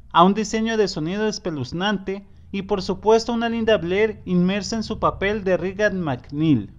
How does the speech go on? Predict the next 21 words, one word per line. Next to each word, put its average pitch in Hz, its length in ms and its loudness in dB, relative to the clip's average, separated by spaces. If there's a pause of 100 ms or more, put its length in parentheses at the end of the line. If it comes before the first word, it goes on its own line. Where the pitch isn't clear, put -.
(300)
Un 202 180 8
auténtico 233 680 2
hito 214 360 2
rodeado 202 540 2
por 185 160 -4
un 208 160 -4
extraño 208 680 -4
halo 233 340 6 (360)
que 185 100 0
asfixia 240 600 -2
por 196 140 -4
igual 180 360 4
a 202 140 4
todo 208 180 -2
tipo 214 300 -4
de 214 80 -4
espectadores 165 840 -6
independientemente 180 1000 -6
de 190 80 -4
sus 180 240 -12
creencias. 127 840 -4